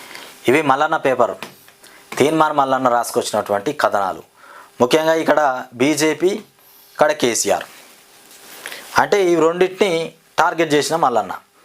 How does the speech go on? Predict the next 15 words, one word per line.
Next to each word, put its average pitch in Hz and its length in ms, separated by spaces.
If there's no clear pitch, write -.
ఇటు 127 220
బీజేపీ 180 340
నచ్చది, 147 360
ఇటు 165 100
కేసీఆర్, 147 420
బీఆర్ఎస్ 135 400
నచ్చది. - 320
అందుకే 156 300
ఈ - 80
రెండింటిని 156 400
గిడ 135 100
పెట్టి 139 260
ఇద్దరికి 170 460
కూడా 180 160
మంచిగా 147 260